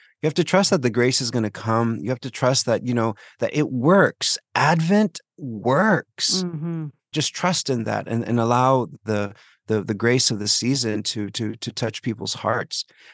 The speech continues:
Speaker 1: That's what I would say to that question. It's a good question.
Speaker 2: I love that you also brought up the Jesuits in this.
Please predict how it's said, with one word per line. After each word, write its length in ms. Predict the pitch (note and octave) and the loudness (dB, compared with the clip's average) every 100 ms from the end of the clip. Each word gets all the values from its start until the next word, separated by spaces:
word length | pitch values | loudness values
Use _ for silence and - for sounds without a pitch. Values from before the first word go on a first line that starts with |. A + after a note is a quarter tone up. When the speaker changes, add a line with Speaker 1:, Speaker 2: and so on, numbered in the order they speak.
| - | 0
Speaker 1:
That's 180 | F3 - | 0 4
what 80 | C3 | 4
I 80 | E3+ | 4
would 140 | D3+ | 4
say 160 | - G#2 | 2 0
to 100 | G#2 | 0
that 160 | G2+ | -4
question. 340 | - G2+ - A2 | -4 -6 -2 0
It's 140 | C#3+ | 0
a 40 | A2 | 2
good 240 | A2 G#2+ | 0 0
question. 560 | - A#2 - - - - _ _ _ _ _ _ _ - - | 0 -2 -2 -10 -14 -18 _ _ _ _ _ _ _ -10 0
Speaker 2:
I 60 | A#3 | 6
love 200 | B3 A#3 | 6 6
that 100 | G#3+ | 4
you 120 | G3 | 6
also 240 | F#3 - | 6 4
brought 180 | E3+ E3 | 4 6
up 120 | E3 - _ _ _ - | 4 0 _ _ _ -6
the 100 | E3 | -2
Jesuits 480 | E3+ F#3+ D#3+ B2+ | 0 0 -2 -4
in 100 | - | -4
this. 280 | A#2 - - | -6 -6 -8